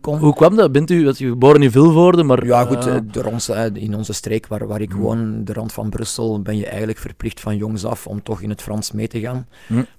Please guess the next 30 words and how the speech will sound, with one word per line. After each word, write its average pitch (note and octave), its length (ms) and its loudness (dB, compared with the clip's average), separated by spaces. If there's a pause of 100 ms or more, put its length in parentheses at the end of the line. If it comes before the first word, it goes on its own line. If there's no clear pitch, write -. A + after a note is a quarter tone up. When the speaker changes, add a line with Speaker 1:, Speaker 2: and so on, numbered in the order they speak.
(100)
Speaker 1:
Er G#2+ 160 -6
wa-, A#2+ 360 -2
er A2 180 -4
waren A#2 240 -2
mijn A2+ 140 -6
schoolpunten A#2+ 600 -6
niet B2 120 -2
altijd B2 260 -6
even A#2+ 220 -2
goed A#2+ 220 -6
voor G#2 200 -8
Speaker 2:
<laughs> B2 40 0
Speaker 1:
Frans, C3+ 260 -4
maar A#2+ 200 -4
dat A#2 140 -10
waren A#2 240 -4
dan A#2 120 -8
die A2+ 140 -6
uitzonderingen A#2+ 640 -4
en G#2+ 200 -8
accenten, A2+ 720 -8
links, A2+ 300 -8
rechts, - 340 -10
eh, G#2+ 280 -8
accent A2 380 -10
grave. B2 240 -8 (440)
Speaker 2:
Ja. C3+ 160 -6
Speaker 1:
Maar A2 160 -4
in A2 180 -8
praten, A#2+ 540 -4